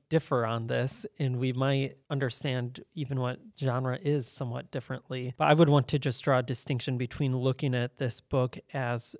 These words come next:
totally fiction and reading it like historical fiction. I think that's the wrong way to look at it.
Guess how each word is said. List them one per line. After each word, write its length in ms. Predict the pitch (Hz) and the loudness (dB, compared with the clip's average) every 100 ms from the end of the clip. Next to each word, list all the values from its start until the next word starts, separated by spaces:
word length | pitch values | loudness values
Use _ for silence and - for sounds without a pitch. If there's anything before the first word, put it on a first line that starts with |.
| - | -12
totally 560 | - 160 147 135 120 117 _ - | 2 4 6 4 2 -2 _ -4
fiction 520 | 143 - 123 113 139 - | -2 -2 -2 -2 -6 0
and 160 | - 143 | 2 4
reading 260 | 147 139 | 4 4
it 140 | 135 - | 2 2
like 180 | 131 - | 0 2
historical 800 | 131 - - 139 135 139 151 | -2 -2 0 2 2 2 0
fiction. 580 | 131 160 143 - 156 151 - | 0 0 0 2 2 2 0
I 80 | 147 | 2
think 200 | 175 151 | 2 4
that's 400 | 135 - - 233 | 2 0 -12 -8
the 120 | - 123 | -4 -2
wrong 500 | 120 120 120 135 139 | 0 0 2 0 0
way 220 | 147 139 | 0 -2
to 220 | - 151 | -4 -4
look 280 | 139 139 - | -2 -4 -2
at 160 | 143 143 | -2 0
it. 240 | 143 | -2